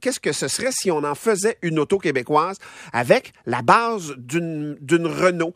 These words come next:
Donc, il a fait une entente avec son employeur de l'époque et en mille neuf cent soixante-neuf, il a inventé la Manic G T. Il a pris le, le frame de l'auto en bon québécois avec le moteur et il a fait un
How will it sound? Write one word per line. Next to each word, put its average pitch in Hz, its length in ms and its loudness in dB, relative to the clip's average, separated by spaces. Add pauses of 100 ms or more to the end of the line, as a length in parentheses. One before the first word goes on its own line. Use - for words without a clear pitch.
(260)
Donc, 208 260 2
il 214 60 2
a - 20 0
fait - 220 -2
une 190 120 2
entente 208 340 -2
avec 151 220 0
son 160 200 0
employeur 170 500 0
de 175 80 2
l'époque 147 380 -2 (340)
et 175 140 4
en 196 80 0
mille 190 100 0
neuf 165 140 -2
cent 190 140 0
soixante-neuf, 156 600 -2 (280)
il 127 100 -2
a 123 140 -8
inventé 190 680 0
la 120 180 0
Manic 214 540 -2
G 139 360 -2
T. 165 200 -4 (320)
Il 110 100 -4
a 110 40 0
pris 269 340 0
le, 135 360 0
le 135 140 0
frame 196 560 -2
de 180 80 2
l'auto 165 320 0
en 180 80 0
bon 160 140 2
québécois 156 520 0
avec 139 220 -2
le 143 140 2
moteur 175 480 4 (340)
et 170 100 0
il 175 100 2
a 139 60 2
fait 214 220 -2
un 135 140 4